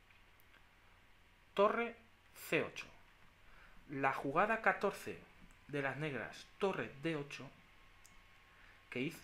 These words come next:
que hizo Capablanca, no debió ser muy buena cuando ahora debe retirar su torre para dar espacio al rey. F cinco. Las blancas quieren hacer estallar el centro.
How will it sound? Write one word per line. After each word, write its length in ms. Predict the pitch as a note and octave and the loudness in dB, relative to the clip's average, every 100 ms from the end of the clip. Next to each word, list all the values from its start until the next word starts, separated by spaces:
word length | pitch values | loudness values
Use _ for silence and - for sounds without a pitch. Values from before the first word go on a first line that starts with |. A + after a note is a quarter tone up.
| - | -8
que 120 | B2+ | -4
hizo 280 | B2 - A#2 | -2 -2 0
Capablanca, 640 | F#3 F3+ C3 G2+ G2 G2+ - - - - - - - - - - - - | 0 2 2 0 -4 -8 -8 -16 -20 -20 -20 -20 -20 -20 -20 -20 -20 -10
no 220 | D3 F3 A3 | -2 2 4
debió 260 | F3 F#3 | 4 4
ser 200 | F#3 F3+ | 2 0
muy 140 | F#3 G3+ | 2 2
buena 300 | D3 D3 E3 | 4 4 2
cuando 340 | - A#2+ A2+ | 0 0 2
ahora 320 | C3 D#3+ D3+ - | 4 4 2 0
debe 260 | C3+ F3+ | 2 2
retirar 360 | G3+ F3+ D#3 E3 | 2 2 4 2
su 200 | - F#3 | 0 -2
torre 340 | E3+ D#3 D#3 | 2 2 0
para 220 | - A#2 | 0 2
dar 120 | A#2 C#3+ | 2 0
espacio 400 | B2+ C3 - G#2+ | 2 -2 -2 -6
al 80 | |
rey. 160 | F#2 E2 - - - - - - - - - - - - - - - - - - - - - - - - - - - - - - - - - - - | -8 -12 -16 -20 -20 -20 -20 -20 -20 -20 -20 -20 -20 -20 -20 -20 -20 -20 -20 -20 -20 -20 -20 -20 -20 -20 -20 -20 -20 -20 -20 -20 -20 -20 -20 -20 -4
F 220 | G3+ - | -2 0
cinco. 400 | D3 F#2+ E2 - - - - - | -2 -4 -12 -14 -16 -20 -20 -10
Las 220 | C3 C3 | 0 2
blancas 360 | C3 G3 G3+ G3 | 4 2 2 -4
quieren 480 | - G3+ A3+ A#3 A3+ | -4 -2 0 0 0
hacer 300 | B2 - F3 | 0 2 0
estallar 380 | E3+ C3+ D3 D3 | 0 -2 0 0
el 80 | G#2+ | -2
centro. 360 | G2+ F#2 - | -8 -12 -14